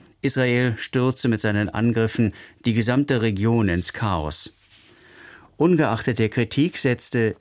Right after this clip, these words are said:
Israel seine Angriffe im Libanon fort. Bereits gestern hatte die Luftwaffe nach Angaben des Militärs eintausendsechshundert Ziele beschossen, um die militärische Infrastruktur der Hisbollah zu zerstören.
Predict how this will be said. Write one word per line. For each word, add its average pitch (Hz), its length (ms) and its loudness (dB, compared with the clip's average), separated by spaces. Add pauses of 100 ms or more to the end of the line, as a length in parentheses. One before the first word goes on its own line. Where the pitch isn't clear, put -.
Israel 120 500 0
seine 113 280 0
Angriffe 110 400 0
im 98 100 0
Libanon 95 400 0
fort. 82 400 -4 (420)
Bereits 110 300 0
gestern 104 500 0
hatte 95 220 -2
die 95 100 -2
Luftwaffe 104 540 0
nach 92 160 -2
Angaben 95 420 0
des 98 160 -2
Militärs 107 560 0 (260)
eintausendsechshundert 101 1160 -2
Ziele 92 320 -2
beschossen, 104 580 -2 (280)
um 117 240 2
die 110 80 2
militärische 117 680 0
Infrastruktur 104 840 -2
der 92 100 0
Hisbollah 92 540 -2
zu - 160 -4
zerstören. 92 640 -2